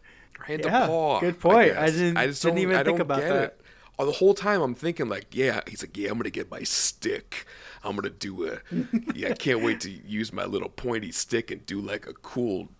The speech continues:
Speaker 1: spin jutsu move." But you, dude, you're, you're a bounty hunter. You have a rocket and flamethrowers and everything. Yes, okay, yes, he's naked.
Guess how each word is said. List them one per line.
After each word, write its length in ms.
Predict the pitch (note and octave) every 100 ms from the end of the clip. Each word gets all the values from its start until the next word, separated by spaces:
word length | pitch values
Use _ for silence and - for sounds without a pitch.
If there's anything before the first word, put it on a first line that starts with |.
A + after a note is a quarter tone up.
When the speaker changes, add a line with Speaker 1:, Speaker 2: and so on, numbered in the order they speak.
| -
Speaker 1:
spin 560 | - - - C#3 A#2+ G#2+
jutsu 520 | A#2+ C3+ - - G2+
move." 520 | G2+ G2+ G2 - -
But 240 | C#3 C#3 -
you, 100 | C#3
dude, 420 | - A#3+ B3+ -
you're, 180 | G#2 G#2+
you're 260 | G#2 C3
a 80 | A#2
bounty 540 | F2 A2 D3+ G3 F3
hunter. 320 | A#2+ F2+ E2+ D#2
You 180 | G#2+
have 140 | C#3 C3+
a 80 | F2
rocket 560 | F#2+ A#2+ D#3+ - F#3+
and 100 | G2+
flamethrowers 1000 | - - A2+ C3 D#3+ D#3+ E3 E3 E3+ -
and 140 | -
everything. 460 | D2 C#3 C#3 - A2+
Yes, 280 | C#3+ E3+ - - A#2+
okay, 180 | B2+ A2
yes, 320 | A2 A2+ -
he's 160 | A#2
naked. 380 | G2+ F#2 - B1+